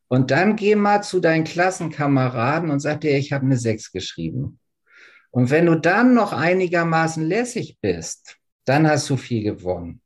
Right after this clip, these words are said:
Und das, finde ich, ist so eine Sache, die ist so wichtig, weil viele lernen das erst viel später.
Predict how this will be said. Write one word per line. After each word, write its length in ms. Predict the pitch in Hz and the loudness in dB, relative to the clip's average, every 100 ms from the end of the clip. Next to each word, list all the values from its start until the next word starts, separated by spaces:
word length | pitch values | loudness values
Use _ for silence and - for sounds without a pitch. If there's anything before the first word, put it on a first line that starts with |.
| _ _ - | _ _ -2
Und 220 | 120 120 | -2 0
das, 200 | 147 160 | -2 -2
finde 280 | - 165 156 | -2 0 0
ich, 100 | 131 | 0
ist 160 | 131 139 | -4 -2
so 80 | 143 | 2
eine 220 | 139 127 | 2 2
Sache, 360 | 123 131 139 | -2 -2 -2
die 160 | 117 123 | -2 -4
ist 100 | 120 | -4
so 220 | 127 107 | -4 -2
wichtig, 420 | 131 127 123 120 | -4 -2 -6 -4
weil 160 | 113 113 | -2 -2
viele 320 | - 139 139 | -2 0 2
lernen 380 | 131 123 131 139 | 2 2 2 2
das 220 | 123 120 | 0 -4
erst 320 | 107 113 - | -4 -4 -6
viel 260 | - 123 110 | -8 -2 -2
später. 800 | - - 127 143 147 143 139 | -2 -6 -4 -2 -2 -2 -4